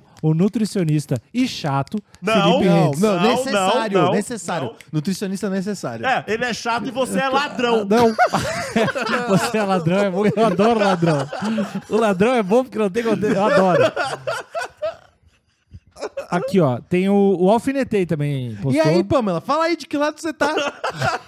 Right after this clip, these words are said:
Speaker 3: Fala, escreve aí no chat de que lado você tá.
Speaker 2: Ah, não, mas a Maíra veio, veio aqui, ó. Maíra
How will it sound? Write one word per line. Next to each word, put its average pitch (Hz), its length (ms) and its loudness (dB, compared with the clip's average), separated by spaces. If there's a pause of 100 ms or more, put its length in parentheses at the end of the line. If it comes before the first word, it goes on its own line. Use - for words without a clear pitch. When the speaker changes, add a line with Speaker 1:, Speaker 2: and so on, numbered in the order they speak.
(260)
Speaker 3:
Fala, 269 200 0
escreve 294 460 -4
aí 302 200 -2
no 311 100 -6
chat 269 380 -6
de 247 100 -16
que 247 80 -12
lado 247 220 -6
você 240 120 -8
tá. 247 200 -6
Speaker 2:
Ah, - 20 -4
não, 294 100 -2
mas 220 140 -2
a 214 80 -2
Maíra 190 400 0
veio, 262 200 0
veio 185 200 2
aqui, 165 180 -2
ó. 120 200 0 (120)
Maíra 165 640 -2